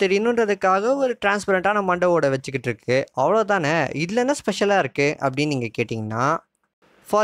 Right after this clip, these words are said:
example, பசிபிக் ஓஷன்ல வந்துட்டு ஒரு கப்பல் போய்கிட்டு இருக்கு. திடீர்னு ஏதோ பிரச்சனையாகி அந்த கப்பல் உடைஞ்சி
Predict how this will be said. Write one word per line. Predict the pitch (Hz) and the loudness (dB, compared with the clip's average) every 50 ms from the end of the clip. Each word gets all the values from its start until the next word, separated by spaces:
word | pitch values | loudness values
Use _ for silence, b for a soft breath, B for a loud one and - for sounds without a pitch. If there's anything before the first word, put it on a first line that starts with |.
| 214 | 2
example, | 208 185 - 262 262 233 - 196 196 240 240 - | 0 2 2 0 0 2 2 2 2 2 2 0
பசிபிக் | 208 196 - 277 254 269 208 202 | -2 0 0 -2 -2 0 0 2
ஓஷன்ல | 190 165 - 165 151 147 139 | 0 2 0 0 2 2 2
வந்துட்டு | 135 139 143 214 226 | 0 2 2 2 2
ஒரு | 214 190 - - | 2 2 0 0
கப்பல் | - 202 - 202 190 190 | -2 0 0 0 0 2
போய்கிட்டு | - 165 160 151 151 120 131 | 0 0 0 0 -2 -2 -2
இருக்கு. | 120 113 - 143 151 202 220 170 | -6 -2 0 2 2 2 2 2
திடீர்னு | 185 220 247 269 277 247 247 214 | 0 0 2 0 0 0 2 2
ஏதோ | 214 208 208 - | 2 0 0 0
பிரச்சனையாகி | 170 165 - 208 196 180 165 156 170 214 233 | -2 0 0 0 2 4 2 4 2 2 2
அந்த | 196 180 175 - 165 | 0 -2 0 0 -2
கப்பல் | 160 - - 220 202 156 131 | -2 0 2 2 2 4 4
உடைஞ்சி | 135 139 165 170 160 151 180 | 2 2 2 0 0 0 0